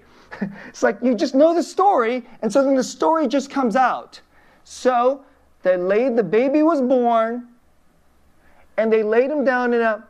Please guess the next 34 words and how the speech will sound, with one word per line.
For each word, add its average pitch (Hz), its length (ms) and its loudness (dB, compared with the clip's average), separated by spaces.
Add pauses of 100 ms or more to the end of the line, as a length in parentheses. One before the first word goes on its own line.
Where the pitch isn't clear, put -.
manger. 196 1120 -2 (1700)
And 190 140 -2
then 240 120 0
there's 240 180 2
this 226 140 -8
detail, 175 680 -2 (680)
because 196 300 -2
there 196 140 -2
was 180 160 -6
no 202 300 -2
place 214 420 -6
for 165 180 -4
them 147 460 -6 (1000)
in 143 140 -8
the 135 140 -12
inn. 127 400 -12 (1080)
There's 127 180 -12
no 131 140 -10
place 127 260 -14
for - 140 -20
them 104 220 -20
in 104 100 -20
the 98 120 -20
inn. 101 220 -20 (840)
Okay? 120 160 -18 (2250)
I - 40 -2
wanna 202 160 0
just 202 180 -10
talk 208 220 -2
a 180 40 -16
little 175 180 -10
bit 165 120 -2
about 160 300 -4
this. - 460 -14